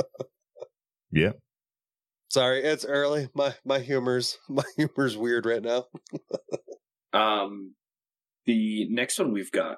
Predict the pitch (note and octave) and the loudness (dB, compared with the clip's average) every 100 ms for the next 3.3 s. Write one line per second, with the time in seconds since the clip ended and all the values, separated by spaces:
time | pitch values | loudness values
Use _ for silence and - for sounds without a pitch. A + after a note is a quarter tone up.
0 | - - - - G2 G2 F#2+ - A#2+ C#3+ | -14 -14 -6 0 2 2 0 0 0 0
1 | A#2 A2 G#2 - G2+ - _ - - - | 0 0 0 0 -2 -4 _ -4 -4 -2
2 | - G2 F2 D3+ - _ _ _ - G2 | -2 0 0 -4 -8 _ _ _ -2 0
3 | F#2+ F#2 | 0 0